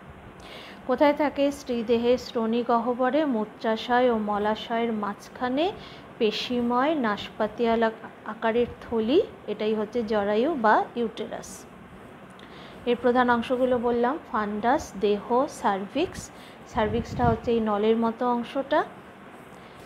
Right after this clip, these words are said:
এটা হচ্ছে জরায়ু। Number four হচ্ছে যোনি। যোনিটাকে বলছে সার্ভিক্সের পরের অংশ, দেহের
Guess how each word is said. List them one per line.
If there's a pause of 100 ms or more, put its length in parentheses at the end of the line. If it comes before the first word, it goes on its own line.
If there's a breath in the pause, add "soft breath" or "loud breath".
(720 loud breath)
এটা
হচ্ছে
জরায়ু। (1900 loud breath)
Number
four
হচ্ছে (100)
যোনি। (160)
যোনিটাকে
বলছে
সার্ভিক্সের
পরের
অংশ, (600 loud breath)
দেহের